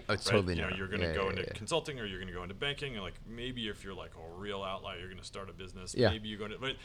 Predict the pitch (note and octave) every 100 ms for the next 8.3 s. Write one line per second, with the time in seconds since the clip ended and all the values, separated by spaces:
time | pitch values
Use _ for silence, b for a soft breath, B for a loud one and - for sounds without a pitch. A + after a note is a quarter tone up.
0 | B E3 F#3+ D#3+ C3 A2 A#2 A2+ G#2 A2
1 | G#2 G2+ - b b b b - A#2+ G2+
2 | F#2+ - A2 A2 A#2+ G#2 G2 - A2 -
3 | - - - G#2 A#2+ D#3+ - - B2 A#2+
4 | F#2 - A#2 G#2 F2 D#2+ E2+ F#2 E2+ -
5 | F#2+ G2 G#2+ G#2+ G2+ F#2+ F#2 - b b
6 | - - G2 - - F#2+ - - G2 F2+
7 | A2+ F#2 F2+ F2+ E2 F#2 G#2 G2 - -
8 | F#2 F2 E2+